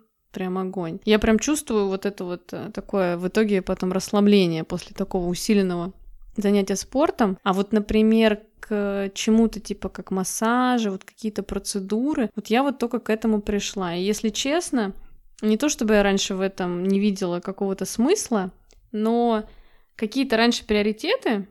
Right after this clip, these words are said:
финансовые цели, да, распоряжение бю-, бюджета было направлено на другие сферы жизни. И мне просто,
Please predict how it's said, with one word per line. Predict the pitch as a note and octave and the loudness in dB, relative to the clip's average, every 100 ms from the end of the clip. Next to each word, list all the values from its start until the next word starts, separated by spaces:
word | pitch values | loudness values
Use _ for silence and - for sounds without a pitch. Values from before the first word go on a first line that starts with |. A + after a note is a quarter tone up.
| - | 0
финансовые | A3 G#3+ G3+ G3+ G3 | 4 4 2 -4 -6
цели, | G3 - D#4+ A4 B3+ G3+ _ _ - | -6 -4 0 2 0 -2 _ _ -6
да, | G3+ A#3 | -4 -2
распоряжение | A#3 G#3+ - A3 A#3 A#3 G3 | -4 -6 0 4 6 6 4
бю-, | G3 G#3+ | 0 -2
бюджета | G3+ A#3 A3+ D4 G#4 C#4+ G#3+ - - - | 0 2 2 2 2 0 -2 -6 -20 -6
было | A3 C#4+ | 2 4
направлено | D4+ A3 A3 C4 C#4 A#3 | 4 4 4 4 6 4
на | G#3 | 2
другие | G3 G3 G3 C4+ | 0 -4 -4 -4
сферы | - A3 A#3 A#3 | -2 -2 0 0
жизни. | G#3+ G#3 F#3 E3+ | 0 -2 -2 -6
И | - F#3 F#3 | -6 -4 -2
мне | F#3 G3+ | 0 0
просто, | B3+ C#4 - A3 | 0 -2 -2 -4